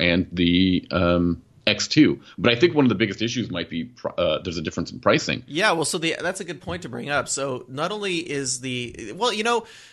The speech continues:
Speaker 2: the Golf R is, I think, what, thirty-seven thousand?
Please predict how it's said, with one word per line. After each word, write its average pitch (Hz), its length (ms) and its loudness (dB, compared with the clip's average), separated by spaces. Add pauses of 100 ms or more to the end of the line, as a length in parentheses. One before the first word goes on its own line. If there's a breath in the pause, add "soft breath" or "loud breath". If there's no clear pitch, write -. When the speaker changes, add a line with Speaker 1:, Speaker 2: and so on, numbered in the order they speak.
Speaker 2:
the 196 80 0
Golf 247 320 -2
R 190 240 6
is, 135 220 0
I 127 60 0
think, 123 200 -6
what, 117 180 -6
thirty-seven 160 840 -2
thousand? 190 520 -6